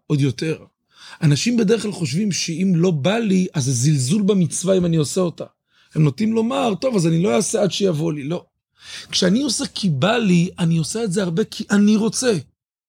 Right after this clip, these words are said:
אז במידה מסוימת אני מאבד את הקטע של מצווה וציווי של בורא עולם. דווקא כשלא בא לי ואני עושה, אז אני עושה כאן מצווה של בורא עולם נטו, אני לא בעסק.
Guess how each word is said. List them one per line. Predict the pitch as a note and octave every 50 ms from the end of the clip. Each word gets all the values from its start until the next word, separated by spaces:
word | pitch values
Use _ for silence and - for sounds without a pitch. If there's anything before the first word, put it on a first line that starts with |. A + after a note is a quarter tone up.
| _ _ _ _
אז | - D3 B2 B2
במידה | A#2+ D3+ D3 D#3 C#3 F#3 A#3
מסוימת | B3 A#3 E3+ A#3 B3 A#3+ A3+
אני | G#3 F#3+
מאבד | F3+ E3+ F3+ - D#3+ B2 A#2+ A#2+ G3 G#3
את | G#3 F3+ -
הקטע | F#3+ - G#3+ G3+ - F#3+
של | - - - E3 D#3+
מצווה | D3 D3+ E3 D#3+ E3 - - - - E3+ C#3 B2 C#3 G3+ G#3+ F#3
וציווי | G3 F#3+ - - F3+ E3 D#3 G3+ F#3+
של | - F#3 E3
בורא | D3 D#3+ D3+ E3+
עולם. | E3 D#3+ D#3 D3+ C3+ A#2 F2+ - _ _ _ _ _ - - - - - - -
דווקא | - C3 F#3 A3 F#3 - B3+
כשלא | F3+ - - - B3 B3 A3+ A3+ A3+ A#3+ B3+ C4
בא | B3 A3 G3 G#3+ G3+
לי | F3 E3+
ואני | C3+ D3+ D3 C#3 C#3
עושה, | C3+ B2+ - - - D#3 D3+ D3 D3+ F3+ F#3+ - _ _ _ _ _ _ _ _ _ _
אז | - F#3+ F#3 E3
אני | G#3 G#3 G#3+
עושה | A3 G3+ - - - B3+
כאן | - - B3 A#3 A3
מצווה | A3 G#3 - - - A3+ A#3+ A3
של | G3+ A3+
בורא | F#3+ G3 G3 G#3
עולם | G#3+ A3 A3 G#3+ G#3+ G#3+ A#3
נטו, | - - G3+ F3
אני | F3 G3
לא | G3+ G#3
בעסק. | F#3 G3+ A3 A3+ F#3+ - - -